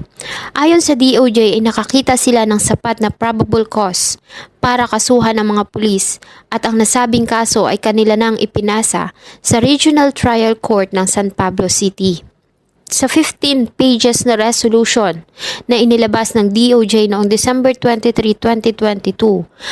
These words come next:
ay anim pa mga individual ang sinampahan ng kasong kidnapping at serious illegal detention sa Regional Trial Court ng Manila.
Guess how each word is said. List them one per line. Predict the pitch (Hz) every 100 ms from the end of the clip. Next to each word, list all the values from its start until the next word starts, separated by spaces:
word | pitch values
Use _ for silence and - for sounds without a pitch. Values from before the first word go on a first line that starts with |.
| - -
ay | 240
anim | - 302 339 320
pa | - 269
mga | 254 240
individual | 233 220 208 208 208 220 202
ang | 202
sinampahan | - 220 208 - 208 214 208
ng | 208
kasong | 214 220 226 220
kidnapping | 220 190 202 208 - 214 185 170 _ - - -
at | - -
serious | - 254 247 233 -
illegal | 208 220 208 208
detention | 202 208 208 208 - 196 185
sa | - 208
Regional | 240 226 254 247
Trial | 233 226 214 214
Court | - 208 196 -
ng | 185
Manila. | 190 185 190 180